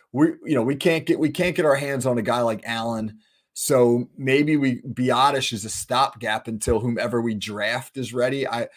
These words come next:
I think that would be a decent route. Another guy I think is actually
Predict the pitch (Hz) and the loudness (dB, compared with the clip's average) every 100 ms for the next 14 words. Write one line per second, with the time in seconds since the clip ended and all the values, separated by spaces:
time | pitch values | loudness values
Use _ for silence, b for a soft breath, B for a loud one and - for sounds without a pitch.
0 | b b - 123 135 104 110 123 123 127 | b b -8 -4 -4 -2 -4 -4 -4 0
1 | 120 131 131 127 113 135 131 b b 160 | 0 -2 -4 -6 -2 0 -2 b b 0
2 | 269 339 - 185 151 143 131 117 127 120 | 0 0 0 0 0 -2 -2 2 0 0
3 | 120 110 107 | 0 0 -2